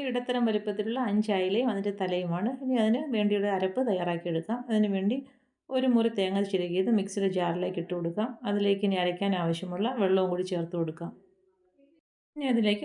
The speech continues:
മസാലകൾ ചേർത്ത് കൊടുക്കാം. കാൽ ടീസ്പൂൺ മഞ്ഞൾപ്പൊടിയും ഒരു ടേബിൾ സ്പൂൺ മുളക് പൊടിയും നാലോ അഞ്ചോ ചെറിയ ഉള്ളിയും ചേർത്ത് കൊടുത്ത് നന്നായിട്ട് ഇതിനെ ഒന്ന് അരച്ചെടുക്കാം. ഇനി ഈ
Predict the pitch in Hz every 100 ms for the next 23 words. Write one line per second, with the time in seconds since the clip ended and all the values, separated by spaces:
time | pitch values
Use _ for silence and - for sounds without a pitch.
0 | 277 233 220 208 202 196 170 170 165 165
1 | 254 254 226 208 196 196 196 - 285 262
2 | 196 190 185 180 185 262 - - _ _
3 | - 247 233 226 202 208 202 - 262 -
4 | 208 190 190 190 180 180 254 254 - _
5 | _ _ _ _ _ _ 240 226 233 220
6 | 208 254 247 220 208 208 196 208 214 190
7 | 185 190 185 214 185 185 185 185 175 180
8 | 254 226 185 165 143 - - _ _ _
9 | _ _ 285 _ _ _ _ _ _ _
10 | _ _ 302 294